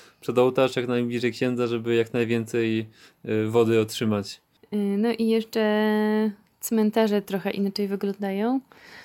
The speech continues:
Speaker 2: Często są to takie... No jest to taka konstrukcja, taka jak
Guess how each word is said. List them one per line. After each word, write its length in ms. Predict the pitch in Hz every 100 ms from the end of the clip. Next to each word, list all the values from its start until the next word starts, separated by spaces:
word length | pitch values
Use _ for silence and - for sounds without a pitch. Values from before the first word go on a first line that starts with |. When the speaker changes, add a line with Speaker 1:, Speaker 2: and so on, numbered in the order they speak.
| - _ -
Speaker 2:
Często 320 | 214 208 208
są 260 | - 208
to 100 | 202 -
takie... 360 | 208 - 208 196 190 190 185 185 185 190 - - - _ _ _
No 60 | 262
jest 100 | 277
to 60 |
taka 220 | 277 269 254
konstrukcja, 640 | 233 226 - 233 - 220
taka 280 | 220 220 214
jak 260 | 202 196